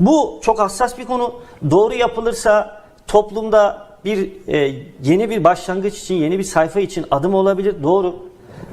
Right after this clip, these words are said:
E, ama kapsayıcı olması lazım. E, istisnalarını dar tutmanız lazım. İçeride o güvenceyi veremiyorsan vatandaşa,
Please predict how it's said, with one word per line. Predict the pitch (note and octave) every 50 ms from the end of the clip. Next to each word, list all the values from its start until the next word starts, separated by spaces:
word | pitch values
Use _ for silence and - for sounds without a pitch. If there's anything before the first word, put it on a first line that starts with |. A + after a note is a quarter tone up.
| - - -
E, | C#3+ D3 C#3 C#3 C3+ C3+ - - -
ama | D#3+ F#3+ A3 -
kapsayıcı | - - D#3 D3+ - - F3 F3 E3 F#3 G3+
olması | G#3 G#3+ G#3+ G#3 - G#3
lazım. | G#3+ G#3 G#3 G3 F3+ G3 F#3+ F#3+ - - - - - - - - - - -
E, | C#3+ D3 D3 C#3+ C#3+ C#3 C#3 C3+ C#3 -
istisnalarını | - D3+ - - F3+ - - F3+ F#3+ F#3+ F#3 F#3 F3+ E3 C#3+ C#3+
dar | E3 F#3 -
tutmanız | - - - G3+ G#3+ G#3+ G3 F#3+
lazım. | A3 A3 G#3+ F#3+ G#3 G#3 - - -
İçeride | - - - F3 F3 - G#3 G3+ - -
o | E3+ E3+ E3+ - - - - - - - - - _ _
güvenceyi | C3 A#2 C3+ D3 E3+ F3 F3+ D#3+ E3 F3 E3
veremiyorsan | E3 E3+ F#3+ A3+ G3 D#3 B2+ - - B2 A#2+
vatandaşa, | A#2 A#2 - - A2+ A2 G#2+ A2 - - - D4+